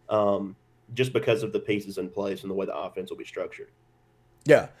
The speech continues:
Speaker 2: it should be very, very interesting. Now, when you look at the two wide receivers, now we have two out of the three first-team Conference U S A all-conference players from a year ago in Zachary Franklin and Trey Harris. They are both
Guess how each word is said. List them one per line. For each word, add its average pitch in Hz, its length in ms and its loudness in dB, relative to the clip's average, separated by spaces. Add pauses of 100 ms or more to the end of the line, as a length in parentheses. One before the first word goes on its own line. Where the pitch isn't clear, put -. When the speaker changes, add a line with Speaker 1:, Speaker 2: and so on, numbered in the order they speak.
(280)
Speaker 2:
it 151 300 2
should 233 240 4
be 185 140 2
very, 156 540 10
very 143 420 8
interesting. 123 640 -2
Now, 143 160 6
when 143 160 2
you 151 80 4
look 208 160 8
at 175 80 0
the 165 80 4
two 175 180 6
wide 143 240 12
receivers, 127 500 0
now 131 120 2
we 147 140 6
have 185 180 6
two 226 260 4
out 196 160 8
of 156 80 -4
the 131 100 -2
three 139 380 6
first-team 131 600 4
Conference 131 440 0
U 131 140 6
S 110 160 0
A 104 300 2 (420)
all-conference 120 640 8
players 95 500 0
from 110 240 -4
a 104 60 -2
year 101 220 0
ago 95 280 0
in 92 80 -4
Zachary 110 380 4
Franklin 107 480 0
and 95 100 -6
Trey 98 240 -2
Harris. 87 460 -6 (520)
They 147 220 12
are 180 120 12
both 160 640 10